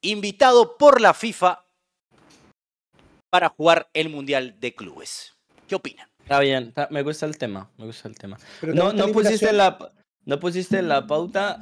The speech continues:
Speaker 2: lo que te mandé ayer de, de las declaraciones aquellas.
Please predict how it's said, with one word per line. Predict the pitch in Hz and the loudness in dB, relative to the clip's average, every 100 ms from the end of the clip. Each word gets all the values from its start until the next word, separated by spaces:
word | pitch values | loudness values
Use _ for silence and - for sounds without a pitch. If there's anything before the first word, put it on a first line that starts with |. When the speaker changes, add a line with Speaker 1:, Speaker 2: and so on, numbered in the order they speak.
| - | -14
Speaker 2:
lo | 139 131 127 | -8 -8 -6
que | 139 | -8
te | 127 131 | -8 -6
mandé | 127 123 120 | -6 -2 0
ayer | 123 139 139 - - _ - | 2 0 -2 -6 -20 _ -10
de, | 117 117 113 110 104 101 | -2 0 0 0 -2 -6
de | 104 | -8
las | 107 101 | -6 -6
declaraciones | 104 110 104 101 110 104 104 107 - - | -6 -6 -4 -6 -10 -10 -12 -14 -16 -16
aquellas. | - 104 92 85 - - - | -12 -12 -10 -12 -12 -14 -16